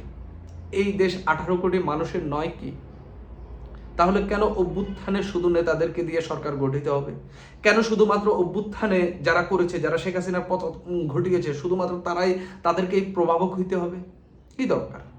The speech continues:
কিসের এত ক্ষমতা এ-, দরকার আপনার? নিরঙ্কুশ ক্ষমতার কেন দরকার আপনার? কি পরিবর্তন করতে চান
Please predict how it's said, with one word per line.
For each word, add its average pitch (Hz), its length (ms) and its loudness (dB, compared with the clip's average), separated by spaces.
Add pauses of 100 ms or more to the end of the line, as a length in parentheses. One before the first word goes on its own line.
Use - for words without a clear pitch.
(500)
কিসের 262 260 6
এত 190 140 6
ক্ষমতা 151 460 0
এ-, 156 180 -8 (520)
দরকার 135 360 2
আপনার? 110 300 -6 (360)
নিরঙ্কুশ 190 560 4
ক্ষমতার 170 400 -2
কেন 170 240 0
দরকার 117 320 -2
আপনার? - 300 -14 (920)
কি 247 220 2
পরিবর্তন 143 520 6
করতে 120 280 -4
চান - 200 -10